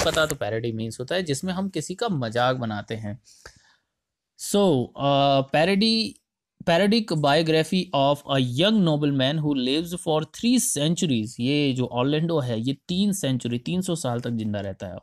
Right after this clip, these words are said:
राइट, without aging much past thirty, और लगभग तीस साल का रहता है। ये भी पूछा जा सकता है कितने साल तक रहता है, ओके,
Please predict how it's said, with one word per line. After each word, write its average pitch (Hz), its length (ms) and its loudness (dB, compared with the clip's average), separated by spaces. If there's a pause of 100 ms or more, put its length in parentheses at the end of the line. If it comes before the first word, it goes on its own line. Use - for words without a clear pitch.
राइट, 165 280 -4 (380)
without 175 540 2
aging 156 520 2
much 185 220 0 (100)
past 147 480 0
thirty, 151 500 0 (320)
और 135 80 2
लगभग 147 260 2
तीस 139 300 0
साल 120 220 0
का 147 120 0
रहता 110 300 0
है। 104 320 -10
ये 113 140 -4
भी 123 320 0
पूछा - 420 -6
जा 139 120 0
सकता - 220 -10
है 110 100 -6
कितने - 220 -4
साल 110 220 -4
तक 104 160 -8
रहता 92 280 -14
है, - 60 -16
ओके, 135 320 -10